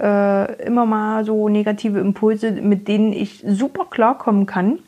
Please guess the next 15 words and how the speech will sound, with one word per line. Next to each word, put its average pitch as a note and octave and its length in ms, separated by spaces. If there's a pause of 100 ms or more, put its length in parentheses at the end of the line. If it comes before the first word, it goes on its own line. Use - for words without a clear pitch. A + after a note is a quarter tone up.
(720)
Liegt A3 400
aber A#3 260
tatsächlich A3 640
daran, G#3+ 500
dass G3+ 220
ich - 220
jetzt A#3+ 160
schon G#3+ 320
was A3 240
mache, G3+ 500 (880)
was F#3+ 200
ich - 240
immer A#3+ 240
machen G#3+ 340
wollte F3+ 460